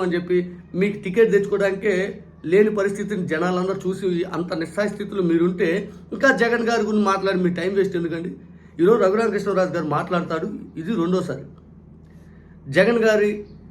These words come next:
ఎమ్మెల్యే టికెట్ అనేది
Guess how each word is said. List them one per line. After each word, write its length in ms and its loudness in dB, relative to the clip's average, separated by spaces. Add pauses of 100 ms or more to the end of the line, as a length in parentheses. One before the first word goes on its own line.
ఎమ్మెల్యే 420 4 (1300)
టికెట్ 300 2
అనేది 360 2